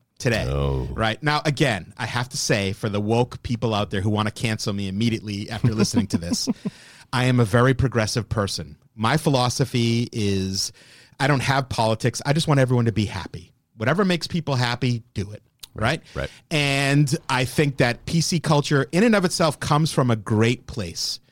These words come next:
Speaker 1: It comes from a place of people wanting to be respectful of other people
Speaker 2: Yep.
Speaker 1: and be nice and caring. How could I be against that in any way, shape, or form?
Speaker 2: Yep.
Speaker 1: But I think it's the become police state. Again, I just have to say it.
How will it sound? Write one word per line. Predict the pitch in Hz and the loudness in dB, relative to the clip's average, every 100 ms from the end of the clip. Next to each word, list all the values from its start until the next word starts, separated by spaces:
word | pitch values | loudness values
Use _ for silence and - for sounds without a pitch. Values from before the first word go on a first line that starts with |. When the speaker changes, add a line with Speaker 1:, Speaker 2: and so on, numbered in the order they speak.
| _ - | _ -14
Speaker 1:
It | 123 | -4
comes | 175 196 226 | -2 0 0
from | 226 226 | 0 0
a | |
place | 202 170 156 - | 0 0 0 0
of | 135 | -2
people | 143 127 131 | -2 0 0
wanting | 113 113 127 135 131 | 2 4 4 2 0
to | 127 | -2
be | 107 110 | -2 -2
respectful | 101 - - 113 - 90 98 _ | -2 -4 -4 -4 -6 -14 -16 _
of | - 95 | -12 -10
other | 90 | -10
people | 87 92 82 101 113 - - | -10 -12 -12 -16 -18 -20 -6
Speaker 2:
Yep. | 95 | -2
Speaker 1:
and | 123 123 | 0 2
be | 127 127 127 123 - - _ | 2 2 0 -4 -8 -20 _
nice | 120 123 135 113 - - - | -2 0 2 0 -2 -6 -6
and | 107 98 | -10 -6
caring. | - 127 113 80 | 0 2 2 -2
How | - 240 | -2 0
could | - 214 | 2 2
I | 143 | 4
be | 147 131 | 2 0
against | 127 135 139 - | 0 0 -2 -8
that | 98 - | -12 -6
in | 127 135 | -6 -2
any | 165 180 156 | 0 2 4
way, | 143 | 2
shape, | - 131 120 | 2 0 -2
or | |
form? | - 110 80 - - | -4 -6 -6 -14 -8
Speaker 2:
Yep. | 82 80 - - | -2 -2 -4 0
Speaker 1:
But | 147 | 0
I | 147 | 2
think | 240 247 | 0 0
it's | 190 - | -2 -4
the | 151 | -2
become | 139 - 165 156 147 147 - | -2 2 4 4 2 -2 -8
police | - 139 147 143 | -4 0 0 0
state. | - 104 82 - | -4 -6 -8 -10
Again, | 110 120 | -10 -4
I | 123 131 | -2 -2
just | 131 | -2
have | 175 185 | -2 -2
to | 147 | -2
say | - 208 269 | 0 2 2
it. | - | -2